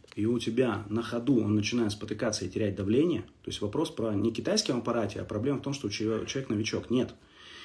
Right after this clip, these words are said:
Именно если у тебя датчик давления неадекватен, и у тебя просто он показывает не то давление, если у тебя начинает аппарат спотыкаться в процессе работы и теряет давление, пульсация начинается,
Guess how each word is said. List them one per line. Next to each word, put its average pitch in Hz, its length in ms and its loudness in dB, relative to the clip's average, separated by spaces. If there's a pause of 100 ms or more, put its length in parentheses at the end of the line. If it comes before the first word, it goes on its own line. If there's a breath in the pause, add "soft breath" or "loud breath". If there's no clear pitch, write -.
(360 loud breath)
Именно 143 320 12
если 123 300 6
у 120 40 4
тебя 117 160 2
датчик 113 320 2
давления 113 420 6
неадекватен, 107 960 2 (100)
и 110 60 0
у - 20 0
тебя 123 160 2
просто 131 400 0 (420)
он 113 300 -2 (360)
показывает 117 400 0
не 113 60 0
то 110 100 0
давление, 104 460 0
если 139 240 2
у 120 60 0
тебя 135 140 2
начинает 113 340 0
аппарат 113 280 -4
спотыкаться 113 520 -6
в 101 40 -16
процессе 107 400 -4
работы 113 360 0
и 104 100 -6
теряет 113 320 2
давление, 127 440 6
пульсация 110 500 0
начинается, - 480 -8